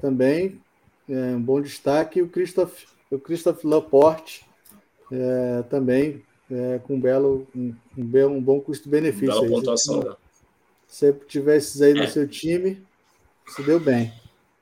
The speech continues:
Speaker 2: Pois é, eu fal-, eu falei do Laporte, né? Um cara que tá
Speaker 1: É.
Speaker 2: realmente é uma, uma revelação na tem-, na temporada, assim, pelo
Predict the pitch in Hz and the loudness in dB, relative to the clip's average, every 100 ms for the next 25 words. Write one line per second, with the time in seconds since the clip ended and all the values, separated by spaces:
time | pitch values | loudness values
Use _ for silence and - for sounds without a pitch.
0 | _ _ _ _ _ _ _ _ _ _ | _ _ _ _ _ _ _ _ _ _
1 | - - - 147 120 113 - 127 123 - | -16 -6 -2 0 0 -2 -4 -6 -6 -6
2 | 139 139 - 147 160 - - - - 113 | -2 -2 0 -2 0 -2 2 0 0 -6
3 | 107 104 - 110 - - 147 165 165 _ | -6 -8 -8 -10 -8 -6 -4 -4 -6 _
4 | _ 110 107 104 104 123 139 139 135 135 | _ -8 -6 -8 -8 0 2 4 2 0
5 | 143 151 151 - 127 127 135 127 127 123 | -2 -2 -2 -2 -2 -2 -2 0 2 2
6 | - 135 135 - 131 131 - 120 120 113 | 0 -2 -4 -4 -6 -6 -12 -4 -2 0
7 | 120 120 120 110 127 131 - 117 - 117 | -2 -2 0 0 -2 -4 -4 -6 -6 -4
8 | 120 | -4